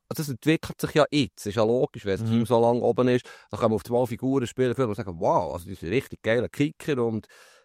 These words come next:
Speaker 1: klar hat er das Goal auch jetzt nicht, vielleicht hat er wollen flanken, ich weiss es nicht, aber ja, der kann etwas, der, das ist ein, ein Ballstreichler, haben wir ja beide gern und ja, die, die, die sind selbstbewusst und es spielt eigentlich gar keine Rolle, wer der schlussendlich, also, mal spielt schon eine Rolle, der Betonen können sie nicht monatelang verzichten, aber so für ein Match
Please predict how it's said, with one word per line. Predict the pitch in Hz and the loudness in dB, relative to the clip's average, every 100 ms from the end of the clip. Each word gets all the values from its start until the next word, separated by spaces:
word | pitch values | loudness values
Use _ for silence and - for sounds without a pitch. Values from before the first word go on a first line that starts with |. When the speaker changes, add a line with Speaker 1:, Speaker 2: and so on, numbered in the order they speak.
| _ | _
Speaker 1:
klar | - 143 | 0 4
hat | 156 151 | 4 2
er | |
das | 139 - | -4 6
Goal | 147 147 | 10 12
auch | 147 | 10
jetzt | 147 - | 8 6
nicht, | 151 - - | 0 -2 0
vielleicht | 151 131 | 0 2
hat | 117 | 0
er | 120 | 4
wollen | 110 113 | 4 4
flanken, | 123 120 156 - 185 | 4 2 2 -2 0
ich | |
weiss | 135 110 - | 2 0 -4
es | 107 | -2
nicht, | 135 160 151 | 0 2 0
aber | 120 117 | 0 2
ja, | 151 113 73 - _ _ | 2 2 -2 -10 _ _
der | 147 | 2
kann | - 190 139 | 8 10 10
etwas, | - 95 - | 6 -4 2
der, | 120 - - _ | 2 2 -6 _
das | - 131 | -10 0
ist | |
ein, | 110 - | 0 0
ein | 107 | 2
Ballstreichler, | 120 160 - 147 92 90 98 | 4 4 2 2 2 0 0
haben | 95 | 0
wir | 104 | 2
ja | |
beide | 113 117 135 127 | 4 2 0 0
gern | 131 123 123 | 2 2 2
und | 117 120 110 - - - - - | 0 0 -4 -14 -20 -20 -20 -2
ja, | 135 202 | 0 2
die, | 160 143 | 0 -2
die, | 156 | -2
die | 139 170 | -2 -2
sind | 151 123 | 0 4
selbstbewusst | 165 190 180 - 175 170 175 156 | 4 4 0 4 6 6 4 2
und | 151 | -2
es | 156 | -2
spielt | - 151 | 2 4
eigentlich | 165 | 4
gar | - 151 | 6 4
keine | 147 165 | 6 4
Rolle, | 151 160 165 | 6 4 4
wer | 147 | 4
der | 147 | 4
schlussendlich, | 143 143 143 139 | 2 2 2 0
also, | - 107 90 | -2 -4 2
mal | 120 143 | 4 4
spielt | - 113 | 2 2
schon | 135 | 4
eine | 135 110 | 6 4
Rolle, | 85 | 2
der | 95 | -4
Betonen | 98 - 127 131 | -4 2 4 4
können | 123 110 | 4 2
sie | 107 | 2
nicht | 127 117 | 2 4
monatelang | 123 117 113 120 107 107 | 4 4 2 4 2 2
verzichten, | 104 - 123 98 110 | -4 -2 -2 -2 -4
aber | 101 | -2
so | 123 | 0
für | 117 | 2
ein | 117 135 | 2 2
Match | 127 131 - | 2 0 -2